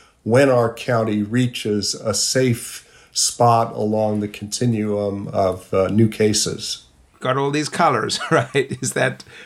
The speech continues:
Speaker 2: red, orange, yellow?
Speaker 1: In most cases, it's, it's the red.
Speaker 2: It's the red,
Speaker 1: Yes.
Speaker 2: okay.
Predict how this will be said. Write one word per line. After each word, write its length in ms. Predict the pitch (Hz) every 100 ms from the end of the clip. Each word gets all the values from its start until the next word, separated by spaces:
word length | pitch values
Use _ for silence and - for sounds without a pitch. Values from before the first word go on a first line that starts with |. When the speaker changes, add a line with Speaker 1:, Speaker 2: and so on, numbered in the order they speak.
| -
Speaker 2:
red, 360 | 147 165 180 180
orange, 720 | - 156 165 175 180 - -
yellow? 640 | 143 156 170 160 156 156 - -
Speaker 1:
In 140 | 156
most 300 | 165 180 -
cases, 480 | 160 151 131 131 120
it's, 360 | 123 120 -
it's 340 | 185 131 123 -
the 140 | 120
red. 440 | 113 107 92 - 80 _ _ -
Speaker 2:
It's 220 | 120 -
the 160 | 127
red, 200 | 123 120
Speaker 1:
Yes. 340 | 107 92 92 110
Speaker 2:
okay. 360 | - 101 -